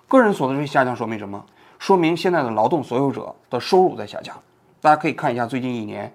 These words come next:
很多地方都在说拖欠工资，包括很多公务员的拖欠工资，包括天津那个公交车、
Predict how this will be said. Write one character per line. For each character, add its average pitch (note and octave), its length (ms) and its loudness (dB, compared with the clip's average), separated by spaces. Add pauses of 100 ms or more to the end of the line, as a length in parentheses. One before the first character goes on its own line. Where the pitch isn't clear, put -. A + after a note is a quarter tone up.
(240)
很 A2+ 140 -4
多 C#3+ 120 0
地 D#3+ 120 0
方 B2 100 0
都 A#2+ 100 -2
在 A#2+ 140 0
说 A#2+ 300 -2 (240)
拖 C#3+ 140 -4
欠 B2+ 160 -6
工 A#2 180 -6
资， A#2+ 220 -10 (340)
包 C3+ 240 0
括 C#3 240 -2
很 G#2 200 -10
多 B2 120 -4
公 G#3+ 320 0
务 G#2+ 40 -4
员 G#2 160 -6
的 C#3 200 0 (240)
拖 B2+ 140 -2
欠 A2+ 160 -4
工 G#2 180 -6
资， G#2 240 -8 (300)
包 G3+ 120 6
括 F#3 160 2
天 F#3+ 300 0
津 F#3 180 4
那 E3+ 160 2
个 C#3 160 0
公 F3+ 160 -2
交 F3 160 4
车、 E3+ 260 -2